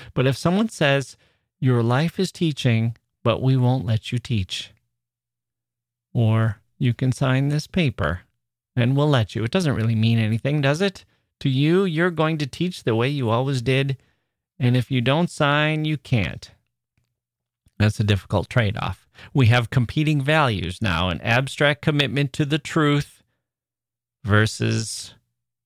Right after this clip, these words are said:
specific loyalty to one's profession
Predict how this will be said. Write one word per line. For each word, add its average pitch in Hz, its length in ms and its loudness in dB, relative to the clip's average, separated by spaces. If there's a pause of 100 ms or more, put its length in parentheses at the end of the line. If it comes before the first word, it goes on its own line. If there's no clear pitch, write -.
(180)
specific - 920 -4
loyalty 113 800 0 (360)
to 123 100 0
one's 101 260 -2
profession 113 840 0